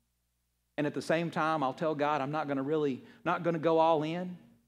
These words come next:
And I don't think about the repercussions of that, because you know what?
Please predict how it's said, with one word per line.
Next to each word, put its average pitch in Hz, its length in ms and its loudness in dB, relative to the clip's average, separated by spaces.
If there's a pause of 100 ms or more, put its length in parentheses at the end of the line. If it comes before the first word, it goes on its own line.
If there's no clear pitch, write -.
(260)
And 139 100 0
I 170 80 6
don't 175 160 0
think 131 160 0
about 139 200 -2
the 131 60 -8
repercussions 143 680 -4
of 117 140 -10
that, 127 220 -6
because 139 260 -6
you 214 80 0
know 233 120 2
what? 151 300 0